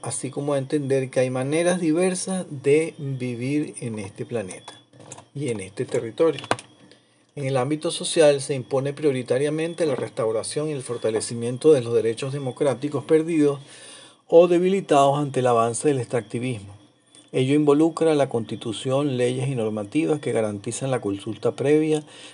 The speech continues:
la discusión, el control y el acompañamiento participativo de los diagnósticos, proyectos y megaproyectos, el acceso sin restricciones a la información, el reconocimiento de los derechos ancestrales,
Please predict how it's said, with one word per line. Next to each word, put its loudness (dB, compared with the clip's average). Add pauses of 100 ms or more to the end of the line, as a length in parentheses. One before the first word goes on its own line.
la 4
discusión, 0
el -2
control 4
y 8
el 6
acompañamiento 0
participativo 2
de 6
los 2
diagnósticos, -4
proyectos 0 (380)
y 2
megaproyectos, 2 (560)
el 2
acceso 0
sin -2
restricciones -2
a 0
la 0
información, 0
el -4
reconocimiento 0
de 4
los 0
derechos 0
ancestrales, 2